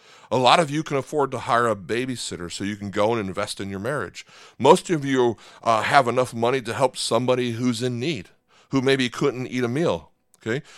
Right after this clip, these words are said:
You have rich people opportunities, and this is incredibly good news. In fact, when you recognize this is a gift from God, that he has blessed you in a very significant way, it changes your heart.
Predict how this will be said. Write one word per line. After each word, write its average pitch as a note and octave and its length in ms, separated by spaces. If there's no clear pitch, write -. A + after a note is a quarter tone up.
You B3 160
have E3 340
rich B2 400
people G#2+ 480
opportunities, F#2+ 880
and A#2 160
this B2 200
is C3+ 120
incredibly G#2 540
good F2+ 240
news. G#2 380
In A#2+ 140
fact, E3 380
when A#2 160
you B2+ 160
recognize A2 640
this A2 200
is G2+ 120
a G2 80
gift A#2 320
from F2+ 240
God, G2+ 520
that A#2 160
he C3 100
has A#2 140
blessed G2 440
you A2+ 140
in G2+ 80
a G2+ 80
very G#2 260
significant F2+ 720
way, C3 220
it B2+ 160
changes A2+ 500
your G#2+ 120
heart. A2 360